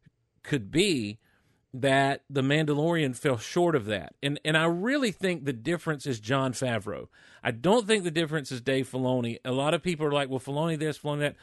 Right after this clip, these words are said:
Filoni is the storyteller, and Filoni is learning to be a director, and he's learning under,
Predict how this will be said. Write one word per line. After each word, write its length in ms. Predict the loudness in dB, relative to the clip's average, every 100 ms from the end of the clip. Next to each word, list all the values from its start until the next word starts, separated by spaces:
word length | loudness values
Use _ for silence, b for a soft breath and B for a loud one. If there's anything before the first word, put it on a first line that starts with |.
| B B B
Filoni 520 | -2 2 4 6 4 2
is 300 | 2 2 0
the 100 | -8
storyteller, 800 | -4 -2 0 -2 -2 -2 0 -2
and 160 | -2
Filoni 420 | -6 -2 0 0 -2
is 160 | -4
learning 460 | -2 0 0 0 -2
to 140 | -6
be 160 | -4 -4
a 40 |
director, 400 | -2 -4 -6 -6
and 120 | -8
he's 180 | -4 -4
learning 500 | -2 2 2 2 0
under, 360 | -4 -2 -2